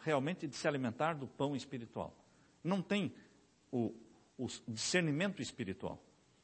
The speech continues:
Jesus não respondeu à pergunta. E aqui diz o verso vi-, vinte e seis. Jesus respondeu-lhes e disse,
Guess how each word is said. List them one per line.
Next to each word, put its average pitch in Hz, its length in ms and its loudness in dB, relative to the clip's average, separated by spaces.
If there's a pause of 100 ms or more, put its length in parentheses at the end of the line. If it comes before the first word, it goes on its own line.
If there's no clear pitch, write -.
(160)
Jesus 143 380 4
não 196 140 6
respondeu 175 500 6
à 131 60 6
pergunta. 117 520 2 (1500)
E 127 60 0
aqui 120 220 2
diz 120 460 0 (880)
o 92 80 -6
verso 113 480 4 (2250)
vi-, 147 260 0
vinte 156 240 0
e - 20 -2
seis. - 460 2
Jesus 123 380 2
respondeu-lhes 117 760 2
e 113 80 0
disse, 101 360 -4